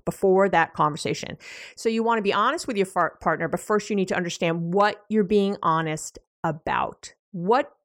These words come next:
what is it? And you really wanna take some time before this conversation. You wanna speak to your partner about how you feel, about how you feel, not about what their friends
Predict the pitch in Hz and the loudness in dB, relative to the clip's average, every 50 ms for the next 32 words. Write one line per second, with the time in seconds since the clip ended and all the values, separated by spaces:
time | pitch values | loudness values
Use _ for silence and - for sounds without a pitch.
0 | _ _ - 185 170 185 233 262 254 - - 214 220 226 190 - 147 135 - - | _ _ -8 -6 -2 0 2 2 2 2 2 2 2 2 2 0 -2 -2 0 -2
1 | 180 185 208 226 226 226 262 311 359 381 427 415 339 349 277 254 240 - 247 214 | 0 0 0 0 -2 0 2 2 4 4 4 4 4 2 2 0 0 0 0 0
2 | 208 - - 202 185 - - 180 165 151 147 143 139 143 - 165 - - 160 156 | 0 -2 -2 -4 -4 -2 -2 0 0 2 0 0 -2 -4 -4 -6 -2 0 2 2
3 | 151 143 165 - - - 147 147 139 - - - - - - - - - - - | 2 2 -2 -2 0 0 0 0 0 -2 -4 -4 -4 -4 -6 -6 -8 -10 -10 -10
4 | - - - - - - - - - - - 202 208 214 208 208 202 196 - - | -12 -14 -16 -16 -16 -14 -16 -16 -16 -6 -2 0 2 4 4 2 2 -2 -4 -6
5 | - - 240 240 240 - - 247 233 240 - 214 190 - 190 185 - - 170 170 | -6 -4 -4 -4 -4 -2 -2 -2 -2 0 0 0 0 2 2 0 0 2 0 -2
6 | 165 160 185 170 170 160 156 156 - - - - 277 285 294 277 196 160 147 143 | 0 2 2 2 2 2 0 -2 -4 -8 -6 -4 -2 0 2 2 4 4 4 2
7 | 143 151 - - - 151 - - 165 160 165 160 185 240 330 415 466 - - 330 | 0 0 0 0 0 0 2 2 2 2 2 0 0 2 2 2 0 -2 -2 -4
8 | - - - - - - _ _ _ _ _ - _ _ _ 196 190 202 220 220 | -2 -2 -2 -4 -6 -10 _ _ _ _ _ -20 _ _ _ 0 2 2 4 4
9 | 240 269 320 349 277 277 262 247 226 214 208 214 208 - - 190 185 - - 185 | 2 2 2 0 0 2 2 2 2 2 0 0 0 0 0 -2 -2 0 0 2
10 | 175 175 180 180 - | 2 2 0 -4 -4